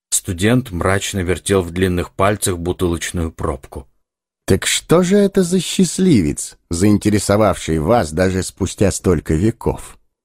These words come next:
Speaker 1: поинтересовался Соль с обворожительной улыбкой.
Speaker 2: «Хотел бы я быть на его месте».
Speaker 1: Она охотно принялась рассказывать ему длинную и вовсе неинтересную историю о маге,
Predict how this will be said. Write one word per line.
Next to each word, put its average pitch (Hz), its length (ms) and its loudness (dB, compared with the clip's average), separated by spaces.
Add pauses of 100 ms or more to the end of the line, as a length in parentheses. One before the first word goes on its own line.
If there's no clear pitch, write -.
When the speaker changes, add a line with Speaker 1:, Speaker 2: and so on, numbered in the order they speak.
Speaker 1:
поинтересовался 107 840 0
Соль 135 340 2 (160)
с - 180 -2
обворожительной 101 1080 -2
улыбкой. 90 640 -4 (480)
Speaker 2:
«Хотел 196 480 2
бы 131 140 0
я 160 120 2
быть 123 280 0
на 123 80 6
его 139 220 4
месте». 131 520 0 (220)
Speaker 1:
Она 135 440 -2
охотно 135 480 -4
принялась 127 480 0
рассказывать 131 640 -2
ему 117 240 0
длинную 110 720 0 (260)
и 147 100 0
вовсе 160 320 2
неинтересную 143 880 2
историю 127 640 0
о 131 140 -2
маге, 98 500 0